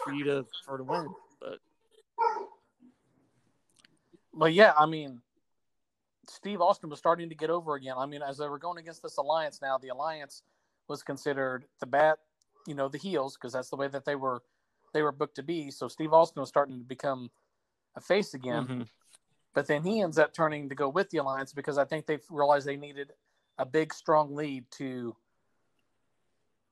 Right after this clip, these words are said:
Speaker 2: lead, lead this
Speaker 1: Yeah.
Speaker 2: thing because it was falling flat on
Speaker 1: Yeah,
Speaker 2: its
Speaker 1: I think
Speaker 2: face.
Speaker 1: he, he lended some credibility to it, but, you know, in, in, in lo-, in a logical sense, Steve Austin's a guy that got fired via FedEx while he was out with an injury.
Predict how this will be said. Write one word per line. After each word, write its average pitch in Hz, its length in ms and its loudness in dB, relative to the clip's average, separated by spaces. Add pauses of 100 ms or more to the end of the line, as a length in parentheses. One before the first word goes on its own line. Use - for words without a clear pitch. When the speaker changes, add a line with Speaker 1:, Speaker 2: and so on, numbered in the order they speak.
(320)
Speaker 2:
lead, 160 320 4
lead 151 240 2
this 127 160 -2
Speaker 1:
Yeah. 135 180 8
Speaker 2:
thing 107 120 -10
because 139 200 0
it 143 60 4
was 135 140 -2
falling 143 340 10
flat 131 260 6
on - 80 -10
Speaker 1:
Yeah, 175 180 12
Speaker 2:
its 165 40 6
Speaker 1:
I 175 60 -2
think 190 140 2
Speaker 2:
face. 170 220 -12
Speaker 1:
he, 180 120 -16
he 269 60 -2
lended 196 320 2
some 135 160 -10
credibility 135 640 0
to 127 200 -6
it, 127 180 -4
but, 123 240 -2 (640)
you 143 120 -6
know, 135 180 2
in, 131 240 -4
in, 131 420 -6
in 135 280 -2
lo-, 156 140 6
in 147 100 2
a 139 60 4
logical 156 500 2
sense, 151 540 -10
Steve 147 260 -4
Austin's 139 480 -2
a 123 40 -6
guy 135 200 0
that 127 180 -6 (180)
got 135 220 -4
fired 143 420 0
via 135 180 -2
FedEx 131 640 -4
while 120 140 -4
he 131 80 -2
was 135 160 -2
out 143 160 2
with 131 140 -6
an 131 100 -6
injury. 123 520 -4